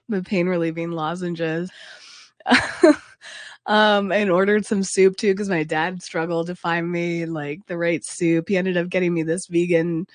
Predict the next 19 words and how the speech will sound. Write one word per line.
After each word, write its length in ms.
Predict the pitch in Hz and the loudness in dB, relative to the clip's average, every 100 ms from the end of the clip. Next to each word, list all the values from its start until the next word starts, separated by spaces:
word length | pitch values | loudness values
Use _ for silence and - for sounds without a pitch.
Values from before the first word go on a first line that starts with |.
| _ | _
ramen 380 | 196 185 190 202 | 2 4 4 4
noodle 260 | 196 208 214 | 2 2 -2
soup 300 | - 208 185 | 2 2 2
that 140 | 160 | 0
wasn't 320 | 160 196 208 | 0 -2 -4
gluten-free, 800 | 185 196 175 180 - 170 175 170 | -2 -2 -2 -6 -6 -2 0 -2
which, 360 | 160 156 - - _ | -2 -6 -10 -16 _
bless 240 | 180 190 | -2 0
his 140 | 185 | -2
heart, 400 | 196 180 170 170 - - _ _ | 2 4 4 2 0 -12 _ _
did 160 | 175 | 2
his 160 | 170 196 | 4 2
best, 580 | 185 151 185 165 - - | 0 0 -2 -6 -10 -10
but 300 | 123 104 113 | -6 -6 -6
I 120 | 202 196 | -8 -6
couldn't 300 | 202 180 170 | -6 -4 -4
eat 240 | 160 156 | -4 -4
it. 200 | 156 - 247 - _ | -6 -4 -6 -8 _
<laughs> 80 | - | -2